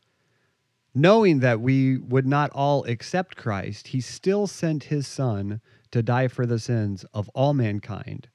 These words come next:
his sacrifice sufficient to cover all sin, efficient in covering the sins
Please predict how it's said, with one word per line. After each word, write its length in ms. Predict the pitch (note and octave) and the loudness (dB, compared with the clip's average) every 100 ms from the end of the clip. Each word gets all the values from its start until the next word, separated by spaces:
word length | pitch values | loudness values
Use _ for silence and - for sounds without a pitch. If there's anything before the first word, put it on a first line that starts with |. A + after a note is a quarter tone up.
| _ _ _ _ | _ _ _ _
his 180 | D3+ C3+ | 2 2
sacrifice 680 | F#3+ G#3 - D3+ C#3 B2+ A2+ | 2 0 0 -6 -2 -2 -4
sufficient 580 | - B2 D#3 C#3 C3+ - | -6 -6 -4 -4 -4 -4
to 140 | B2 | -6
cover 560 | - - G#3 E3+ G#2+ - - | -6 -2 -2 0 -4 -4 -2
all 260 | F3 F3 | 0 0
sin, 540 | A2 - E2+ D2+ E2 G2+ _ _ _ _ _ - _ - | -2 -8 -8 -8 -12 -14 _ _ _ _ _ -20 _ -4
efficient 800 | F#3+ A#3+ - A#2 F#2 - G2 F#2+ | 2 2 0 -4 -4 -6 -6 -6
in 180 | G#2+ G#2+ | -4 -6
covering 400 | - B2 B2 A#2+ | -2 0 2 0
the 100 | A2 | 0
sins 600 | - A2 G#2 G2+ G2+ | -2 -2 0 -2 -6